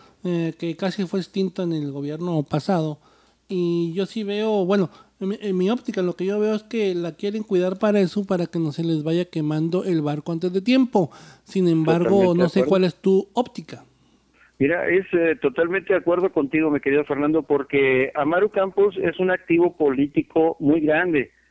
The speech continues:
Speaker 2: que a pesar de, de Javier Corral, a pesar del Partido Acción Nacional, a pesar de que Javier traicionó a los suyos, a la gente del partido, a su plataforma, a su ideología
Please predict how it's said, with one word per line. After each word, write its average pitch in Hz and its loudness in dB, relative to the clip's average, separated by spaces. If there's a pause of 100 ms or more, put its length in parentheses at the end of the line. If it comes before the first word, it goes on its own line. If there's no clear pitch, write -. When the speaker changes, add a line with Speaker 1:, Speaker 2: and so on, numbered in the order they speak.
(280)
Speaker 2:
que 139 2
a 131 2
pesar 160 0
de, 180 4
de 127 2
Javier 131 0
Corral, 131 0 (340)
a 131 -2
pesar 151 -2
del 185 0
Partido 139 0
Acción 143 0
Nacional, 131 0
a 139 -2
pesar 143 -2
de 196 2
que 135 0
Javier 131 0
traicionó 151 0
a 131 -4
los 120 -4
suyos, 156 2 (280)
a - 0
la 127 0
gente 139 -2
del 143 -2
partido, 139 0
a 131 -2
su 123 -8
plataforma, 123 -4
a 131 -12
su 127 -6
ideología 127 2